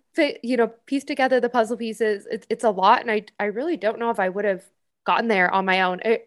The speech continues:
I probably, I maybe would have, there could have been, you know, this moment of full clarity, but it wa-, it's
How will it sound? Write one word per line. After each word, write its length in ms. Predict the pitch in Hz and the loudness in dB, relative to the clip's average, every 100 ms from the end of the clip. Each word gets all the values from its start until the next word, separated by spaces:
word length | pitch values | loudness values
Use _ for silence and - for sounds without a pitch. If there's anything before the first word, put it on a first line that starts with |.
| _ | _
I 80 | 254 | -4
probably, 320 | 381 415 339 - _ - _ - | 2 2 2 -4 _ -20 _ -4
I 100 | 269 | 0
maybe 260 | 294 311 | 2 2
would 200 | 240 233 | 2 2
have, 300 | 254 294 320 | 2 2 0
there 200 | 226 208 - - | -2 -4 -6 -8
could 120 | 247 | -2
have 100 | 240 | 0
been, 240 | 226 208 - | 0 -2 -6
you 160 | 208 202 | -12 -10
know, 120 | 196 | -6
this 300 | 196 185 - _ _ _ _ _ _ _ 220 | -6 -8 -12 _ _ _ _ _ _ _ 2
moment 320 | 247 254 247 | 4 6 2
of 100 | 240 | 0
full 140 | 240 | -2
clarity, 520 | 240 208 220 240 277 | 0 2 4 4 2
but 400 | - 233 220 214 - _ | 2 4 4 2 -6 _
it 100 | - | 4
wa-, 60 | 247 - | 4 4
it's 200 | - - | -2 -12